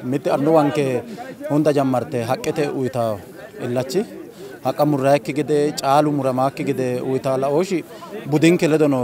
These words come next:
lowo geeshsha amadameho ikkewota laateeti dandiineemmo. Fichee Cambalaallate yannara calla ikkikkinni haqqa,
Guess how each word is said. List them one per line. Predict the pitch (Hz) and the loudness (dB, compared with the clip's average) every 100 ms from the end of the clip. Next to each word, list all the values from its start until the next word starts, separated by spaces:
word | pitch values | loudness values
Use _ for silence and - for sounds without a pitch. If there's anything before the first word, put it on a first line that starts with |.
| 117 | 0
lowo | 113 127 135 | 0 0 0
geeshsha | 135 120 127 113 101 - 160 | 0 -2 -4 -4 -8 -14 -12
amadameho | 131 127 127 127 127 | -8 -4 -4 -4 -6
ikkewota | - 123 117 120 113 | -6 -6 -4 -2 -2
laateeti | 113 123 131 123 | -2 -4 -4 -4
dandiineemmo. | 113 113 110 110 120 170 - - 294 254 - | -4 -4 -6 -4 -4 -4 -6 -12 -14 -14 -8
Fichee | 139 151 160 | -4 2 4
Cambalaallate | 151 143 135 147 156 | 4 4 4 4 2
yannara | 131 123 117 | 0 0 -2
calla | 120 131 | -2 -4
ikkikkinni | - 131 143 139 170 - - - - - - - - - | -4 -8 -6 -4 -4 -6 -12 -14 -16 -16 -16 -16 -12 -2
haqqa, | 143 - | -2 2